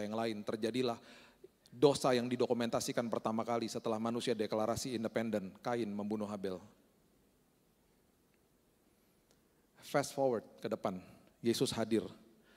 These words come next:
Waktu dia hadir, yang memperkenalkan dia siapa? Yohanes Pembaptis. Di kalimat pertama ketika dia me-, mendeklarasikan siapa Yesus, dia katakan begini, "Bertobatlah karena kerajaan Allah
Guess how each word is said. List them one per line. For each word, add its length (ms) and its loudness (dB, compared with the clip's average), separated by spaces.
Waktu 240 6
dia 240 4
hadir, 320 2
yang 160 0
memperkenalkan 760 0
dia 120 2
siapa? 320 -4
Yohanes 640 -2
Pembaptis. 800 -6
Di 180 -8
kalimat 400 0
pertama 480 2
ketika 240 0
dia 160 0
me-, 320 -6
mendeklarasikan 880 -2
siapa 320 -2
Yesus, 560 -2
dia 160 0
katakan 400 0
begini, 320 -2
"Bertobatlah 720 0
karena 320 -6
kerajaan 480 -2
Allah 240 -4